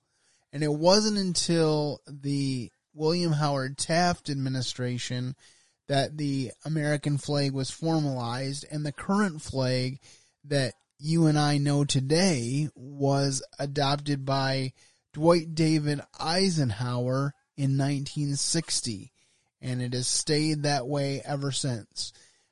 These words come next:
Uh, now, the flag has been a,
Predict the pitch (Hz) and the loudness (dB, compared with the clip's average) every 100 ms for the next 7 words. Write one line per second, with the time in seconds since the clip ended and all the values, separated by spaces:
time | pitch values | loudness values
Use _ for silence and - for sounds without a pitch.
0 | _ 135 123 - 135 139 143 - 180 190 | _ -8 -8 -6 -4 -2 -2 0 4 4
1 | 196 185 - 143 131 131 127 123 - - | 4 2 0 0 2 0 0 -2 -2 -6
2 | _ _ _ _ _ _ _ _ - 143 | _ _ _ _ _ _ _ _ -6 0
3 | 143 143 139 135 - _ _ 135 139 131 | 2 2 -2 -6 -12 _ _ -8 -4 -4
4 | 123 127 | -4 -6